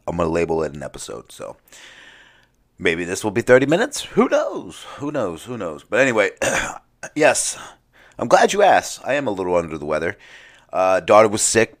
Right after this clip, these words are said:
probably about a week and <laughs> she was, she was really sick a week ago, and then a cough happened. Then she started feeling better, but then, like, it finally, it seemed like it, like, left her. And then my wife got sick.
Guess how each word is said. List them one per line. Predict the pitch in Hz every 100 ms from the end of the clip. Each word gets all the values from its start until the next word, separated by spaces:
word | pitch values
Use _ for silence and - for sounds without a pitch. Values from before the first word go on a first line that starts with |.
| _
probably | - 104 98 92 101
about | 87 95 95
a |
week | 90 95 104 -
and | 117 113 - - -
<laughs> | 143 - - - - -
she | - 123
was, | 117 - -
she | -
was | 104
really | 87 107 104
sick | 92 87 82 - -
a | 82
week | 92 -
ago, | 69 76 73 71
and | -
then | 113 123 - _ _ -
a | -
cough | - 131 104 - - _
happened. | - 80 - 67 - -
Then | 113
she | -
started | 117 110
feeling | - 113 104
better, | 87 76 76 - - - - _ _
but | 90
then, | 110 104 92
like, | 101 92
it |
finally, | - 113 110 107 104 92 - _
it | 104
seemed | - 139
like | 127 107
it, | 95 _ _ _ _ _ _ _ _ _ _ _
like, | 95 95 -
left | 95 87 - -
her. | 67 73 _ _ _
And | -
then | 107
my | 107
wife | 98 110 101
got | - -
sick. | - - -